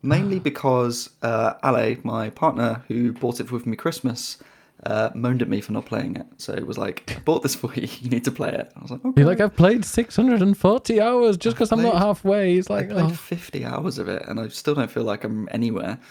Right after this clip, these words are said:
Speaker 1: Um,
Speaker 2: Yeah.
Speaker 1: but it's also quite easy to just jump back into it, to be honest.
Speaker 2: It really is. People have said that they didn't like the combat 'cause it's a bit simplified compared to previous ones, but that's, I quite like it. I pick it up really quickly.
Speaker 1: Yeah, I think the game as a whole is pretty easy, and you're very overpowered,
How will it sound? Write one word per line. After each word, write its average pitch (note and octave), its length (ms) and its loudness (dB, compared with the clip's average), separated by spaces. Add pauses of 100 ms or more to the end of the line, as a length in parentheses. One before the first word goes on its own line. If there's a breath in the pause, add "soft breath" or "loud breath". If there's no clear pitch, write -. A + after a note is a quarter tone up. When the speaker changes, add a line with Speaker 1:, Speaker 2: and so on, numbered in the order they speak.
(320 loud breath)
Speaker 1:
Um, A2+ 220 0
Speaker 2:
Yeah. G2+ 180 4
Speaker 1:
but A#2 80 2
it's E3+ 180 0
also A#3 220 -2
quite F3+ 320 0
easy F3 240 -4
to C3 140 -10
just - 300 -6 (180)
jump C3 260 -2
back - 220 -8
into F3 240 -6
it, - 140 -12
to - 80 -18
be - 100 -16
honest. - 400 -12 (180)
Speaker 2:
It A2+ 60 -8
really F#2 300 4
is. F2 340 0 (280)
People G#3+ 160 4
have C4 100 0
said F#3+ 180 0
that D#3 180 2
they C#3 80 4
didn't C#3 180 2
like B2 140 2
the B2 60 -4
combat A2 340 2
'cause G#2+ 140 0
it's F#2 120 -8
a G#2 40 -2
bit G2+ 240 2
simplified B2+ 1000 0 (100)
compared C3 300 2
to A#2+ 120 2
previous B2 400 0
ones, D3+ 200 2
but A#2+ 120 0
that's, A2 500 0
I B2 120 0
quite D2+ 200 2
like G#2+ 220 2
it. F#2+ 80 4
I F#2+ 80 4
pick - 180 -4
it F#2+ 60 -4
up F#2 100 0
really F2+ 180 0
quickly. F#2 440 -2 (400)
Speaker 1:
Yeah, G3+ 300 -6
I C3+ 100 -2
think A3+ 240 -6 (100)
the D3 120 -6
game G#3+ 200 -4
as G3+ 80 -6
a D#3 40 -2
whole E3+ 300 -2
is B2 100 -4 (240)
pretty A#2+ 240 -6
easy, A#2+ 440 -6
and - 100 -4
you're A2 180 -2
very A#2 400 -4
overpowered, A#2 680 -4